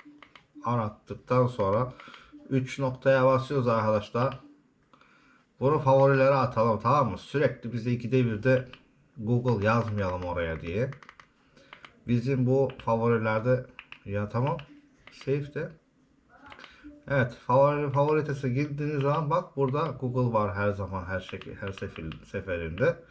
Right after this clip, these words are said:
Şimdi kabul ediyorum diyelim. Evet, buraya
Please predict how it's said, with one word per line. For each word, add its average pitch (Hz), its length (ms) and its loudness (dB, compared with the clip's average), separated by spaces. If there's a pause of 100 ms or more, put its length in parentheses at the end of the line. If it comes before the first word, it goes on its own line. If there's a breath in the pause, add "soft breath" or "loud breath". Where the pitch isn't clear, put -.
(680 loud breath)
Şimdi 160 580 -2 (2000)
kabul 139 420 2
ediyorum 123 540 0
diyelim. 104 360 -4
Evet, 139 300 0 (140)
buraya 151 640 4